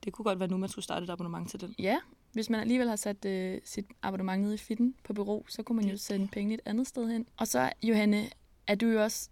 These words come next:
Speaker 2: tit inde på det her med, hvordan, øh, altså, afstand, det også kan styrke.
Speaker 1: Ja, og, og det, altså, det er noget,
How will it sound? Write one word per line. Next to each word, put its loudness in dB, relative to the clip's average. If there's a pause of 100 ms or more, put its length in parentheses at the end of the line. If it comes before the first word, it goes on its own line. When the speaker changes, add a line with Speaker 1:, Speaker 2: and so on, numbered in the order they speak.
Speaker 2:
tit 0
inde 6
på -4
det 4
her 4
med, 4
hvordan, 4
øh, 2 (220)
altså, -2 (160)
afstand, 0
det -2
også -2
kan -4
styrke. 2 (160)
Speaker 1:
Ja, 0 (560)
og, 2
og 0
det, 6
altså, 0
det 6
er 6
noget, 4